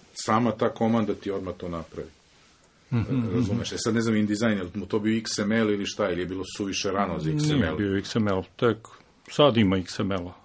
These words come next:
Speaker 2: Tad
Speaker 1: Aha.
Speaker 2: nije, to je bio neki onaj InDesign tag tekst.
Speaker 1: Tak, te, dobro,
Speaker 2: Sa place
Speaker 1: znao si
Speaker 2: smo ga
Speaker 1: tagove,
Speaker 2: ubacivali.
Speaker 1: da, pa si morao da provališ
Speaker 2: Da, da, da.
Speaker 1: tagove i sve. A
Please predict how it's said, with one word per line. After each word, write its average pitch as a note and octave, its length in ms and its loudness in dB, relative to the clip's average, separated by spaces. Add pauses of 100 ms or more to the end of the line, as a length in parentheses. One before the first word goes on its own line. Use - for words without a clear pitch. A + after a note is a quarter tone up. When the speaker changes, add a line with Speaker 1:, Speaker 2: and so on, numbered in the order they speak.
(140)
Speaker 2:
Tad G#2 180 4
Speaker 1:
Aha. A#2 100 8
Speaker 2:
nije, G#2+ 180 8
to C3 140 4
je B2+ 80 8
bio B2 240 8
neki A#2+ 300 6
onaj A2+ 240 6
InDesign B2 1080 4
tag A#2 160 8 (120)
tekst. - 440 2
Speaker 1:
Tak, F#2+ 240 -4
te, - 120 -10
dobro, A#2+ 200 6
Speaker 2:
Sa A#2 160 8
place A2+ 260 10
Speaker 1:
znao G2+ 160 6
si G#2+ 60 0
Speaker 2:
smo G2+ 120 6
ga F#2+ 60 -2
Speaker 1:
tagove, G2+ 160 8
Speaker 2:
ubacivali. G2+ 460 8
Speaker 1:
da, E2 180 2
pa F2+ 80 0
si - 140 -2
morao G#2+ 240 4
da G#2 80 2
provališ G#2 440 4
Speaker 2:
Da, G#2+ 180 8
da, G2+ 80 2
da. F#2 60 6
Speaker 1:
tagove F#2 460 6
i - 60 -2
sve. - 200 -6
A - 40 -8